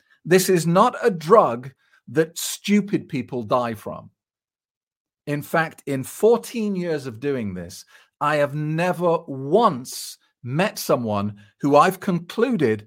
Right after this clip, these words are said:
"Well, you're just a bit stupid." In fact, the opposite is true. When I meet people, people who reach out to me for help,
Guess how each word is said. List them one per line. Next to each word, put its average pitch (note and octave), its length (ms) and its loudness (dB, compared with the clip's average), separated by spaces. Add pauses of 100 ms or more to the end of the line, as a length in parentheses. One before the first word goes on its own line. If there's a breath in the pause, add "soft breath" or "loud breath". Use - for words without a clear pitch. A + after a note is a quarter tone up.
(160)
"Well, E3+ 320 2
you're E3+ 200 0
just C#3 420 -6
a B2 80 -2
bit A2+ 240 -8
stupid." - 600 -18 (1160)
In D3+ 140 -2
fact, D#3+ 320 -6
the D#3+ 240 -6
opposite G#2 560 -8
is - 160 -20
true. - 320 -16 (680)
When D3 200 2
I F#3+ 180 4
meet G3+ 340 0
people, A2 300 -10
people E3 300 -6
who F3 80 0
reach E3 300 -6
out C#3+ 180 -4
to C3+ 100 -12
me C3 120 -6
for - 200 -14
help, C#3+ 380 -4